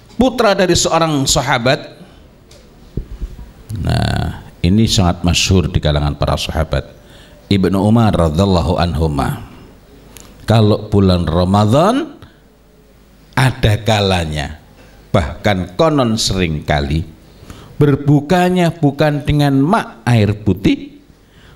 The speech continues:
bukan dengan rutop, kurma muda, kurma setengah matang,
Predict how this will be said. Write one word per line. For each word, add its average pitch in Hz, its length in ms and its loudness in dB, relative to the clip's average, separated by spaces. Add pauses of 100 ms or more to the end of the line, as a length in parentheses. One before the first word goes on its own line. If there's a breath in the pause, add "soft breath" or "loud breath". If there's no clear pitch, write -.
bukan 151 480 0
dengan 147 480 0
rutop, 196 560 -2 (800 loud breath)
kurma 117 400 2
muda, 101 520 2
kurma 95 360 0
setengah 85 320 -2
matang, 160 520 0